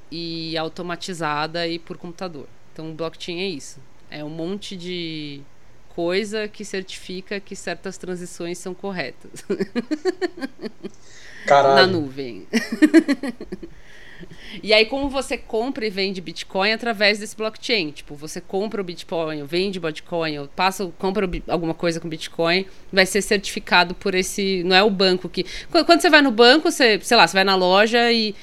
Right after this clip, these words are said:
Speaker 1: na sua conta tem duzentos reais. Aí você vai na loja e compra um negócio de cem, passa o seu cartão lá,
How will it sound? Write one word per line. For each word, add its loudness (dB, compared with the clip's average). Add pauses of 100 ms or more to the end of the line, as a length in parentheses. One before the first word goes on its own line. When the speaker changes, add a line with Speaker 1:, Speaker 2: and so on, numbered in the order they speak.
(340)
Speaker 1:
na 6
sua 4
conta 0
tem 2
duzentos 0
reais. 4
Aí 0
você -4
vai 4
na 2
loja 0
e -8
compra -8
um -4
negócio -2
de -8
cem, 4 (1160)
passa 6
o -8
seu -2
cartão 2
lá, 6